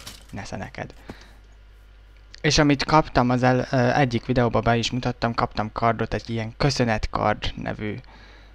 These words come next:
cuccot. Azt használom most, mivel hogy az nem annyira erős, mint a Bowman társa, Bo-, Boiver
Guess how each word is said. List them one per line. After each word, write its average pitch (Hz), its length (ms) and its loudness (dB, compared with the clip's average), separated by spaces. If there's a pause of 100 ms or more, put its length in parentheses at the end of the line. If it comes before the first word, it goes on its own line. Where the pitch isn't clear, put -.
(180)
cuccot. - 520 -2 (580)
Azt 139 240 4
használom 113 480 0
most, 156 300 -2
mivel 117 320 0
hogy 110 180 0
az 107 100 0
nem 120 160 0
annyira 104 240 -2
erős, 107 360 -2
mint 110 220 -8
a 104 320 -4 (180)
Bowman 139 400 0
társa, 104 560 0
Bo-, 117 520 -2
Boiver 120 680 2